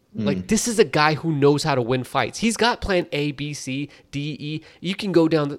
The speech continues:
Speaker 2: the, and he's got every trick in the book. This guy knows how to foul. He knows how to, you know, y-, you know, d-, uh, s-, get around the referee. He knows how to counter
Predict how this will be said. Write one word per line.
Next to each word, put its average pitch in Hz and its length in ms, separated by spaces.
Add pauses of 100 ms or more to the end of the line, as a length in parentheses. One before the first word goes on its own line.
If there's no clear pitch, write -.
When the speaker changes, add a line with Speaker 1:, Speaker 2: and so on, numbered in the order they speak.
Speaker 2:
the, - 380
and 240 380 (180)
he's - 240
got 254 240
every 240 280
trick 254 260
in 226 80
the 220 60
book. 220 280
This 262 160
guy 285 160
knows 254 240
how 226 140
to 220 40
foul. 196 540 (340)
He - 180
knows 269 220
how 240 160
to, 190 180 (200)
you 208 100
know, 170 200 (280)
y-, 160 220
you 165 300
know, 139 300 (260)
d-, - 100 (500)
uh, 151 460
s-, - 240 (480)
get 196 180
around 185 280
the 185 60
referee. 175 640 (400)
He 269 160
knows 262 160
how 254 80
to 208 80
counter 156 380